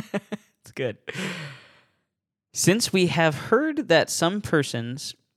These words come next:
have gone out from us and troubled you with words, unsettling your minds,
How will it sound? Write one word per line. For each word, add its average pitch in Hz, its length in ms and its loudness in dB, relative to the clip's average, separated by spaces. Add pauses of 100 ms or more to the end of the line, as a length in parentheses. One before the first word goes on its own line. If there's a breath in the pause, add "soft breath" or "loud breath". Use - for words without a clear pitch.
(320)
have 131 260 -2
gone 151 280 6
out 147 200 0
from 113 180 -6
us 110 220 -6
and 127 80 -8
troubled 185 400 0
you 127 140 0
with 117 200 -2
words, 101 480 -4
unsettling 160 600 0
your 185 140 -4
minds, 113 540 -4